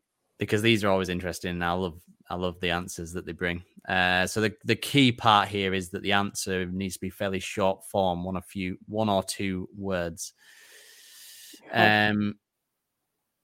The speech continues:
Speaker 1: coffee, tea, or neither?
Speaker 2: Oh.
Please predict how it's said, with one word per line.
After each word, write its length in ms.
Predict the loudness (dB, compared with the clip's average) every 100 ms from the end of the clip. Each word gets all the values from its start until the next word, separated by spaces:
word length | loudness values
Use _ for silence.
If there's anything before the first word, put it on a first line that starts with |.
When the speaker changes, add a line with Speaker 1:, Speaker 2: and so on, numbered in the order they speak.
| _ _ _ _ 0
Speaker 1:
coffee, 600 | 0 2 2 2 0 -4
tea, 440 | -4 0 0 0 -4
or 180 | -4 -2
neither? 440 | -2 -4 -2 -4 -6 _ _ _ _ _ _ _ _ _ _ _ _ _ _ _ _ _
Speaker 2:
Oh. 640 | 12 12 12 12 12 8